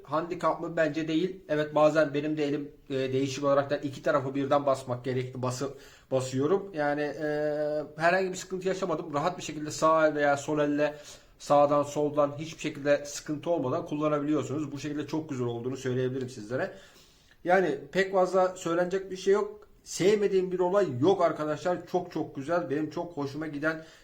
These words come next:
bir, e, sistem olmuş. Bazı modellerinde şu artı ve eksi tuşları ses yapıyormuş arkadaşlar.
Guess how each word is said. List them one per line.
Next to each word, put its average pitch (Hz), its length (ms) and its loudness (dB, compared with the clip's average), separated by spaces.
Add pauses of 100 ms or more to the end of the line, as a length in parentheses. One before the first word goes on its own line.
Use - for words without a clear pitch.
(140)
bir, 147 200 0 (720)
e, 135 460 2
sistem 143 520 -2
olmuş. 143 440 0
Bazı 170 420 6
modellerinde 156 880 0
şu 196 380 -4
artı 147 340 2
ve 180 60 0
eksi 165 220 -6
tuşları 175 560 -6
ses 180 340 0
yapıyormuş 135 400 -4
arkadaşlar. 139 520 0